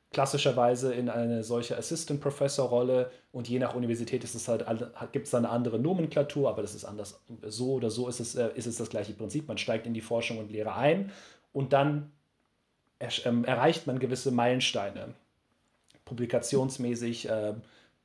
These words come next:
büchermäßig, ähm, lehremäßig und wird dann tatsächlich dann über die Zeit hinweg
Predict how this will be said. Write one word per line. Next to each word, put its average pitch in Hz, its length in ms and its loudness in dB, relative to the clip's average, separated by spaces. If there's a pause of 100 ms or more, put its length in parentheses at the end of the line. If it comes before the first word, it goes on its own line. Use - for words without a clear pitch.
büchermäßig, 120 880 0
ähm, 107 420 -2
lehremäßig 131 800 2 (200)
und 120 160 -6
wird 139 120 2
dann 147 100 2
tatsächlich 139 460 -2
dann 123 140 -2
über 123 220 -4
die 120 100 -4
Zeit 127 320 -2
hinweg 120 460 -4